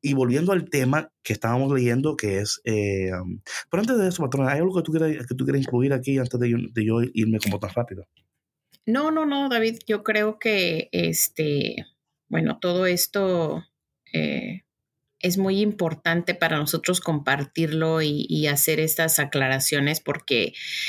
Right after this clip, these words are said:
Speaker 2: yo creo que sería deshonesto de nuestra parte el compartir algo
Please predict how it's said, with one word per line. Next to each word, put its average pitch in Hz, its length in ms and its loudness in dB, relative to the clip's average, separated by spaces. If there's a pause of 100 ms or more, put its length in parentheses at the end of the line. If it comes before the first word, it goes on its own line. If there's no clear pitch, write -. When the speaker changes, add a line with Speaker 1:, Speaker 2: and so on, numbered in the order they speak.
(320)
Speaker 2:
yo 170 100 0
creo 190 140 -2
que 214 100 0
sería 175 260 0
deshonesto 175 640 0
de 185 80 2
nuestra 160 400 -2
parte 156 600 0
el 160 100 0
compartir 165 520 -2
algo 175 640 -2